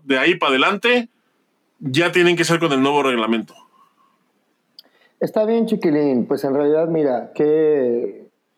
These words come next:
Speaker 2: son los cambios más, más, eh, importantes son que,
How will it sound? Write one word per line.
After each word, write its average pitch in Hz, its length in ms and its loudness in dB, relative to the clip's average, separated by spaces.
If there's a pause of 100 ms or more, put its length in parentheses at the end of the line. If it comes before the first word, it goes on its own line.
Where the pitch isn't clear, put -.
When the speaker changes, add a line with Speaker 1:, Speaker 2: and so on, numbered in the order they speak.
(840)
Speaker 2:
son 143 800 -4 (1120)
los 135 180 -2
cambios 196 420 0
más, 170 680 -2
más, 151 760 -4
eh, 127 340 0
importantes 135 680 -6
son 139 240 -6
que, 120 280 -4